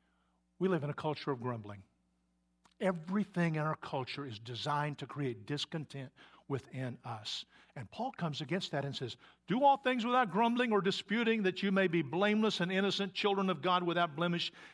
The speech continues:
in the midst of a crooked and twisted generation, among whom you shine as lights in the world." And some translations put, instead of grumbling, murmuring, which is under your breath. Murmur, murmur, murmur.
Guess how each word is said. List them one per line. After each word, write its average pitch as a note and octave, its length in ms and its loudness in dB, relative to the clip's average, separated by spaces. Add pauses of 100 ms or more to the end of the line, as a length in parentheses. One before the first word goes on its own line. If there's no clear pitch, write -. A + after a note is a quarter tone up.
(100)
in D#3+ 60 -2
the D#3 80 2
midst D#3 300 -2
of D#3 80 0
a D3 60 0
crooked F3+ 460 0
and D#3+ 140 -4
twisted E3+ 420 0
generation, D3+ 640 -2 (280)
among D#3 300 2
whom D#3 260 0
you E3+ 100 2
shine D#3+ 340 0
as C#3+ 180 -4 (320)
lights F#3 420 2
in F3 200 2
the F3 100 2
world." D#3 320 2
And C#3+ 100 -6
some C#4+ 220 2
translations G3+ 600 2
put, F#3 200 0
instead E3+ 260 0
of C#3+ 100 -2
grumbling, E3 380 2 (380)
murmuring, E3 800 4 (720)
which F#3 200 2
is D#3 240 -2 (580)
under C4+ 260 0
your D3+ 160 0
breath. A2+ 640 -8 (1600)
Murmur, A2+ 380 -8
murmur, G#2+ 460 -10
murmur. G2 420 -14